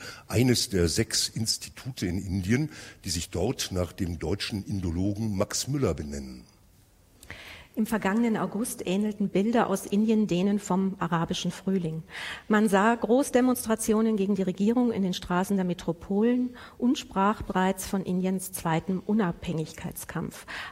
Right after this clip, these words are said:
Speaker 2: ausgelöst vom Hungerstreik eines Antikorruptionsaktivisten.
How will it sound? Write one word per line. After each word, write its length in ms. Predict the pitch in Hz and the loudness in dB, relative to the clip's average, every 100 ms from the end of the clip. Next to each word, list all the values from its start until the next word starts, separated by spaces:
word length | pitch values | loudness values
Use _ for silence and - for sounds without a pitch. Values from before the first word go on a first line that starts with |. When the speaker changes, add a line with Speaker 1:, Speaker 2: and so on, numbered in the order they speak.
| - | -2
Speaker 2:
ausgelöst 640 | 180 208 - 262 262 269 | 0 0 0 2 2 0
vom 360 | - 247 240 - | -2 0 0 2
Hungerstreik 720 | 254 220 - - 185 196 - | 4 4 2 -2 0 0 -2
eines 240 | 180 208 - | -2 -2 -2
Antikorruptionsaktivisten. 1800 | 180 185 220 - 214 - - 190 220 - 165 - 165 156 - - - | -4 -2 -4 -4 -4 -4 -4 0 0 -2 -6 -6 -6 -6 -6 -8 -10